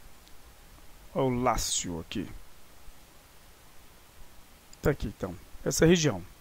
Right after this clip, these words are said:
Beleza? As cidades aqui, por exemplo, aqui várias cidades, né? A língua portuguesa surgiu deste, então,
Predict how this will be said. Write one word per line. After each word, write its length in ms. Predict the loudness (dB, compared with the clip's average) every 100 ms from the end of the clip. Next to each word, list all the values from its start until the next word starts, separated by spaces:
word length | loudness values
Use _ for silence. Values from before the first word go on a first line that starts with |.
| -20 -20 -20 -20 -18 -18 -4
Beleza? 420 | 6 8 10 8 2 -8 -18 -18 -20 2
As 120 | 4
cidades 500 | 6 10 12 12 10
aqui, 340 | 4 6 4 4 0 -10 2
por 120 | 8
exemplo, 580 | 10 10 6 6 2 2 -6 -16 -16 -16 -16 -16 -16 -16 -18 -18 -18 -18 -4 -2
aqui 300 | 0 2 2
várias 340 | 6 6 6
cidades, 760 | 4 4 4 4 2 2 0 0
né? 280 | 4 4 4 -4 -20 -20 -20 -20 -18 -18 -20 -20 -20 -18 -8 4
A 60 |
língua 220 | 8 8
portuguesa 500 | 8 6 6 6 8
surgiu 520 | 8 6 6 8 6 4 -10 -14
deste, 800 | -8 8 12 12 12 2 2 2 0
então, 580 | -2 6 8 8 6